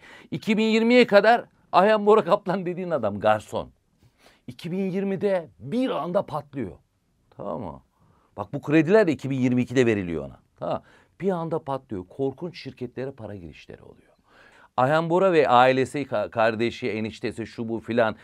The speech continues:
çevresindeki adamlar araştırma yapıldığında korkunç on milyonlarca dolarlık para hareketleri göreki-,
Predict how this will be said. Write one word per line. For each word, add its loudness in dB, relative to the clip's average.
çevresindeki -4
adamlar 0
araştırma -2
yapıldığında 0
korkunç -6
on -8
milyonlarca -8
dolarlık -6
para -6
hareketleri -4
göreki-, -12